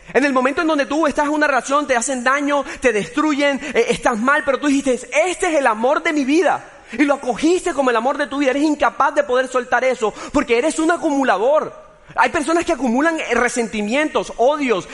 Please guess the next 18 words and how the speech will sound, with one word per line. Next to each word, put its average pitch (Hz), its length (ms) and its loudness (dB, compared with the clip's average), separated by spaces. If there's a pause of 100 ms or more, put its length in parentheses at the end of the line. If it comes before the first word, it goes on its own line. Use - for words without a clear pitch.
(120)
eh, 254 60 4
a-, 240 280 2
a-, 220 200 0
acumulan 247 380 0
sentimientos 262 540 -2
negativos, 269 680 0 (120)
los 247 180 0
acogen, 277 480 0
les 208 100 0
dan 285 200 2
un 339 120 0
valor 254 300 2
y 262 40 -2
dicen, 269 280 -2
"Este 339 260 0
es 381 60 0
mi 370 140 0
valor, 269 480 0